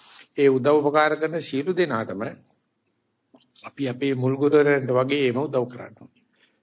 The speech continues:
සර්වඥාන්සේ තමයි මේ මුල උල්පත. ඊට පස්සේ ගේන හැම කෙනෙක්ම ක-, එක එක්කනට උදව්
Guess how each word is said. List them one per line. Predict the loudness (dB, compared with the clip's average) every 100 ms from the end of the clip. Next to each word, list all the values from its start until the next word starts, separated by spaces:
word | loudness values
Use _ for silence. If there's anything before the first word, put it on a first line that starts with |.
| -4
සර්වඥාන්සේ | 2 2 2 -2 -4 -4 -8
තමයි | -6 -6
මේ | -6 -6
මුල | -6 -4 -4 -6 -12 -20 _
උල්පත. | -4 -2 -2 -4 -6 -10 _ _ -20 _ -8
ඊට | -6 -2
පස්සේ | -2 -2 -4 -2
ගේන | 0 0 0
හැම | -2 -4 -6
කෙනෙක්ම | -6 -6 -6 -8 -8 -8 -12 -18 _ _ _ -20 -20 -20 -20 _
ක-, | -8 -6 -6 -10 -20 -20 -14
එක | -10 -4
එක්කනට | -4 -4 -2 0
උදව් | 2 4